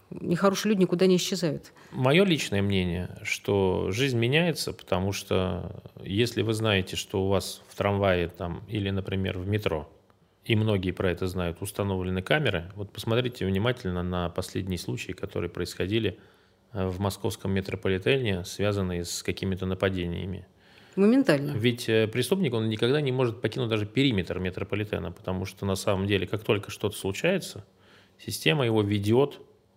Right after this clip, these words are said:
Speaker 2: до того момента, пока он не вышел на улицу, и даже если он выйдет на улицу, начинают вести его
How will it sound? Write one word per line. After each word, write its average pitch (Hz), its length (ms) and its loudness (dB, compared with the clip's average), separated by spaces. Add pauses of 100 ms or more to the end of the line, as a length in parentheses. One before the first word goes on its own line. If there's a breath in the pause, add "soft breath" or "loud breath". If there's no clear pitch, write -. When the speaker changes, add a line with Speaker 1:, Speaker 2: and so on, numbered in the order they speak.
Speaker 2:
до 110 220 6
того 107 240 6
момента, 110 420 2
пока 104 260 2
он 104 120 2
не 104 100 0
вышел 104 280 -2
на 101 120 2
улицу, 147 420 -2
и 120 200 0
даже 117 340 4
если 95 200 0
он 104 120 2
выйдет 101 320 0
на 101 100 2
улицу, 160 360 0
начинают 107 440 -2
вести 98 320 -2
его 107 280 0